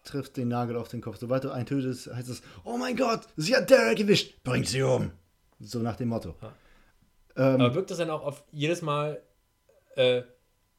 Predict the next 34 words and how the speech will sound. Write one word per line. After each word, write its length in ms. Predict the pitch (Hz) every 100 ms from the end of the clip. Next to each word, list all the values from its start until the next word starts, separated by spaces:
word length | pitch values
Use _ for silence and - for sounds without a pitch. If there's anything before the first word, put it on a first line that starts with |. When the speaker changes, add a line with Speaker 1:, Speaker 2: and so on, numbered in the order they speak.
| _ _ _ _ _ _
Speaker 2:
neu? 540 | 139 127 127 165 233 -
Oder 340 | 175 160 160 -
hast 180 | 151
du 40 | 160
irgendwann 240 | 165 160
das, 140 | 147 143
das 180 | 143
Gefühl, 320 | - - 151 135
so, 120 | 131
okay, 320 | 123 120 107
jetzt 140 | 104
ist 180 | 123 117
halt 120 | 120
einfach, 340 | 120 120 117 -
es 120 | 117
ist 40 | 135
halt 100 | 127
einfach 160 | 123
das, 280 | 120 113 - _ _ _ _ _ -
anstatt 280 | 123 143
zu 60 | 139
sagen, 220 | 139 135
so, 120 | 131
"Oh 60 | 147
mein 120 | 151
Gott, 120 | 156
Anna 160 | 147 135
ist 80 | 135
tot", 200 | 151 147
sagen 140 | 147
die 60 | 139
halt 60 | 143
einfach 120 | 131
nur, 300 | 131 131 -